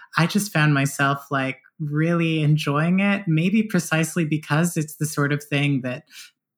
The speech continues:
didn't translate well to, like, a mainstream release these days.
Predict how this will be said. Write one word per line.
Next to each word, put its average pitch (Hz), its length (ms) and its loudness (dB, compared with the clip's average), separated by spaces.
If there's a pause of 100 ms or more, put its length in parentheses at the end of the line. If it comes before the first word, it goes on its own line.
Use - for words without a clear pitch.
(140)
didn't 147 300 0
translate 139 640 -4
well 135 360 -4
to, - 180 -14
like, 143 300 -8
a 156 120 0
mainstream 147 840 0
release 143 460 -4
these 139 260 -8
days. 151 560 -8